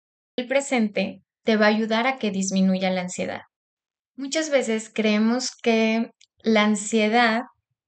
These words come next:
empezó por, por sentirla. Y lo que está generando la ansiedad es un pensamiento, que a veces son tantos los pensamientos que tenemos que no nos damos cuenta ni de lo que estamos pensando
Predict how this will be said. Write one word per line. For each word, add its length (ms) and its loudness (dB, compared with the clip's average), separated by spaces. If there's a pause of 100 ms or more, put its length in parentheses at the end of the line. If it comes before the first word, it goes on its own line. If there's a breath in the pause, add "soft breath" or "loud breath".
(140)
empezó 720 4
por, 380 4 (480)
por 160 4
sentirla. 720 -2 (1120 loud breath)
Y 120 0
lo 220 2
que 80 2
está 320 0
generando 560 0
la 140 0
ansiedad 540 0 (200)
es 420 0
un 280 0
pensamiento, 800 0 (560 loud breath)
que 80 6
a 60 6
veces 340 4
son 260 -2
tantos 380 -2
los 100 -6
pensamientos 580 0
que 120 -4
tenemos 520 -2
que 140 0
no 140 4
nos 180 -2
damos 320 0
cuenta 460 0
ni 120 2
de 120 0
lo 100 -4
que 80 -10
estamos 380 -2
pensando 680 0